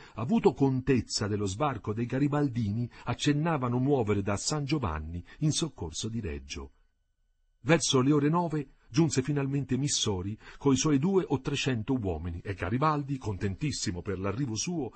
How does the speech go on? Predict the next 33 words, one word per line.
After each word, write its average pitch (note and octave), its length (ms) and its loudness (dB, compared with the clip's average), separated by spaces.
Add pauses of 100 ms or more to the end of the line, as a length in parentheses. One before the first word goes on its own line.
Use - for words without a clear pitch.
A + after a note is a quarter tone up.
(120)
dormì D3+ 340 4
sino D#3 300 0
alle D#3 160 2
undici F3 640 -2 (180)
sotto F#3+ 300 0
una E3+ 140 -2
tenda A#2 340 2
formata D#3+ 560 -2
con D3+ 180 -4
due E3+ 200 2
coperte, C3 640 -4 (160)
senza F#3 340 0
dare F3 220 2
ordine F#3+ 460 2
che F3+ 100 0
lo F3+ 100 2
svegliassero C3+ 920 -2 (140)
e F3 100 0
senza D3+ 420 2
comunicare D#3+ 560 -2
ad D#3+ 80 -2
alcuno F3+ 540 -4 (120)
se - 160 2
avesse F3+ 340 2
in G3 140 0
animo E3+ 360 0
di D#3+ 140 -2
passar D#3 420 -2
la E3+ 120 -4
notte E3+ 340 -2
in D3 140 0
quel F#3+ 180 0
luogo A2+ 500 0